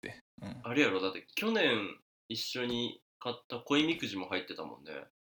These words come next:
Speaker 1: <laughs> いやいやいや。
Speaker 2: あの大吉も
Speaker 1: 恋みくじ。
Speaker 2: あるから、それもなくなるってことやから。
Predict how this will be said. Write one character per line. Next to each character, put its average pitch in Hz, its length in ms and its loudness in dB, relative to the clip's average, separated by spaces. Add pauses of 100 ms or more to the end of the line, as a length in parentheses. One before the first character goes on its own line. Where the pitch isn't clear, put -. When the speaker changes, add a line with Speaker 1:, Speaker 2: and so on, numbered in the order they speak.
(120)
Speaker 1:
<laughs> - 260 0
い 135 200 6 (160)
や 107 80 8
い 110 40 2
や 117 60 4
い - 0 -
や。 - 140 0 (720)
Speaker 2:
あ 120 100 0
の 147 100 6
大 208 220 10
吉 214 260 6
も 156 60 6
Speaker 1:
恋 113 280 4
み 120 240 0
く - 100 -6
じ。 - 380 -2
Speaker 2:
あ 120 40 2
る - 80 -2
か 98 160 2
ら、 92 280 2 (240)
そ - 220 -4
れ 170 80 0
も 185 360 0
な 277 140 6
く 247 140 2
な 190 80 4
る 151 120 2
っ - 20 -2
て - 80 -2
こ - 80 -6
と - 100 -6
や 160 160 4
か - 60 -6
ら。 - 60 -10